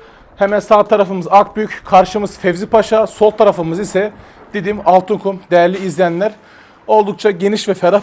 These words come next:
bir konumdayız. Bu villa şu an bu bölgenin en uygun villası. Haziran ayına teslim. Her şey noter tasdikli olacak. Oldukça keyifli bir vakit geçirebileceğiniz bir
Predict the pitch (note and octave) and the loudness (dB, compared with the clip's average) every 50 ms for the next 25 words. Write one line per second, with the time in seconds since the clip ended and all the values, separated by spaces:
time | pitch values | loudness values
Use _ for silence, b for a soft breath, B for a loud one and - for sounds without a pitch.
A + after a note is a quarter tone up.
0 | - A3+ - - A3 G#3+ G#3 G3+ G3 G3+ G#3+ G#3+ - - - - B B B B | -2 -8 -4 -4 -2 -2 0 0 0 0 0 0 -4 -8 -10 -12 B B B B
1 | B B B B B B B B B B - A#3+ A3+ A3+ A3+ G3+ G3+ G#3+ A3+ A3 | B B B B B B B B B B -8 -6 -4 -4 -2 0 2 2 2 2
2 | - - - A3+ G#3 G#3 G3 G#3 F#3+ G#3+ G3+ G3 F#3 G3 G#3 G#3+ - G3 G3+ G#3+ | 0 -2 -2 -2 -2 -2 -2 -2 2 2 2 2 2 -2 -4 -4 -4 -2 -2 0
3 | G#3 G3 F#3 G3 F#3 F#3 F#3 F3+ F#3 F#3 F#3 - A3+ A#3 A3 A3 - - G3 F3 | -2 -2 -2 -2 -2 -2 -2 0 -2 -2 -2 -2 -6 -6 -6 -6 -4 -2 -2 0
4 | C#3+ G3 G3+ G#3 G#3+ G#3 G3 F#3+ F#3 F#3+ - G#3 G#3 G#3 - - G#3+ A3+ A#3 A3 | 0 0 -2 0 0 0 0 0 -2 -2 2 2 2 2 0 -4 -6 -8 -8 -8
5 | - b b b b b b b b - A3+ A#3 A3 - - A3+ A3+ G#3+ G3+ A3 | -16 b b b b b b b b 2 2 2 2 0 -2 -4 -4 -2 -2 -2
6 | G#3+ A3 A3+ G#3 G#3+ - G3+ F#3 F#3+ - F#3+ E3+ F3 F3+ E3 D#3+ D3+ G3 A3 A3 | 0 2 0 0 0 0 0 0 0 -2 -8 -4 -4 -4 -2 -2 -2 -2 -2 -4
7 | - b b b b b b b b - A#3+ A#3 A3 F#3 G3+ G3 - G#3+ A3 A#3 | -6 b b b b b b b b 2 2 4 4 2 -2 -4 -2 -2 -2 -2
8 | A#3 - - b b b b b b b b b b b b - G3+ A3 A3 - | -2 -8 -16 b b b b b b b b b b b b -4 -4 -2 -2 -4
9 | - G3+ G#3 F3 A#3 A#3 - - - F3 G3+ G3 A#3 G#3+ - G#3+ G#3 - - G3 | -6 -8 -6 -4 -4 -4 -4 -4 0 0 0 0 0 -4 -6 -8 -6 -2 -2 -2
10 | F#3 F3 F#3 E3+ D#3+ F#3+ G3+ A3 A3+ - - - E3+ G3 A3+ G#3+ | 0 0 0 -2 -2 -2 -4 -6 -6 -8 -10 -12 -8 -8 -6 -8